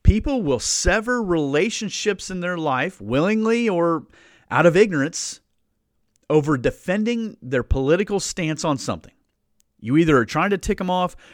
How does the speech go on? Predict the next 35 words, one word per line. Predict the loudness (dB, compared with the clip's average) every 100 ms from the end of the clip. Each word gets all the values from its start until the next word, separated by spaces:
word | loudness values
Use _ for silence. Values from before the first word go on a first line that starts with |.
| -16 -2
or | 2
you |
don't | 2 2
realize, | 2 2 2 0 -2
hey, | -2 -2 -4 _ _ _ _ _ _ -18 -14 -10
I | -6 -4
was | -2
looking | 0 2
at | 4
a | 6
post | 6 6 4
the |
other | 2 4
day, | 4 4 -2 -10 _ _ _ _ _ _ _ _ _ _ _
and | 0
I | 2
agree | 2 2 2
with | 2
the | 0
individual. | 0 0 0 0 -2 -4 -6
I | -4
just | 0 0 0
see | 0 0
the | 0
same | 0 0 0 0
types | 0 0 -4 -4
of | -2
posts | -2 -2 -4 -6 -4
every | -4 -2 -4
single | -4 -4 -2
day. | 0 0 -2 -10 0
I | 2
wanted | 2 2 0 -2
to | -6
comment, | -4 -2 -2 -2 -4